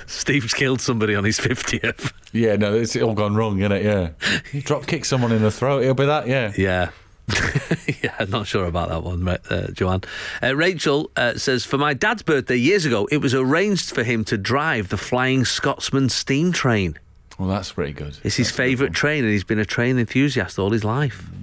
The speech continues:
Speaker 2: Okay, it's no Mallard, but yeah, Flying Scotsman.
Speaker 1: You're
Speaker 2: Yeah, it's a good
Speaker 1: you're a big
Speaker 2: A
Speaker 1: train
Speaker 2: train
Speaker 1: guy.
Speaker 2: would be a good one, though, wouldn't it? If we could hire a train and have a meal on a
Speaker 1: Yeah.
Speaker 2: train,
Speaker 1: Little
Speaker 2: we could
Speaker 1: meal
Speaker 2: go
Speaker 1: on a
Speaker 2: between
Speaker 1: train.
Speaker 2: the carriages and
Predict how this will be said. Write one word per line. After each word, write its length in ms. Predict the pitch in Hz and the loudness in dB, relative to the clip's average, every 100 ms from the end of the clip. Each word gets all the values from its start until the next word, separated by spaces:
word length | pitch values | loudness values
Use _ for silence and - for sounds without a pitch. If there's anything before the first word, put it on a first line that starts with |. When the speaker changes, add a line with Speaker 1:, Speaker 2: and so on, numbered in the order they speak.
| 104 101 - | -12 -14 -16
Speaker 2:
Okay, 120 | 65 | -16
it's 120 | - | -8
no 120 | 92 82 | -4 -2
Mallard, 520 | 73 78 67 69 71 | -2 -4 -4 -6 -6
but 140 | 78 71 | -8 -4
yeah, 220 | 80 69 - | -4 -4 -6
Flying 220 | 90 78 | -6 -6
Scotsman. 380 | - 78 - 107 | -4 -6 -4 -2
Speaker 1:
You're 180 | 120 90 | -2 -2
Speaker 2:
Yeah, 180 | 98 85 | -6 -6
it's 120 | - | -8
a 20 | |
good 240 | - 82 - - | -8 -8 -8 -4
Speaker 1:
you're 240 | 120 160 | 0 0
a 40 | 156 | 0
big 120 | 107 | -4
Speaker 2:
A 40 | |
Speaker 1:
train 180 | - - | -4 -2
Speaker 2:
train 280 | - 202 226 | 0 0 2
Speaker 1:
guy. 60 | 262 | 2
Speaker 2:
would 100 | 262 | 2
be 80 | 226 | 0
a 40 | |
good 180 | 151 104 | 2 0
one, 180 | 87 82 | 0 0
though, 120 | 95 | 2
wouldn't 200 | 131 202 | 2 2
it? 40 | 190 | 2
If 120 | - | 0
we 80 | 170 | 0
could 140 | 165 | 2
hire 260 | 160 156 156 | 2 4 4
a 60 | |
train 720 | 151 - - 202 165 73 85 139 | 2 -4 0 2 2 0 0 0
and 120 | 147 | 2
have 140 | 143 | 2
a 60 | 147 | 4
meal 280 | 165 165 113 | 4 4 2
on 60 | 202 | 2
a 40 | |
Speaker 1:
Yeah. 60 | 110 | 0
Speaker 2:
train, 600 | - 165 151 92 104 131 - | -2 0 2 2 0 -2 -4
Speaker 1:
Little 180 | 131 139 | -2 2
Speaker 2:
we 60 | |
could 80 | 147 | 2
Speaker 1:
meal 80 | 156 | 2
Speaker 2:
go 60 | 151 | 2
Speaker 1:
on 40 | |
a 20 | 143 | 0
Speaker 2:
between 120 | 139 147 | 2 2
Speaker 1:
train. 0 | |
Speaker 2:
the 60 | 160 | 0
carriages 640 | 160 143 117 90 95 117 | 0 0 2 2 0 0
and 180 | 135 135 | 0 -2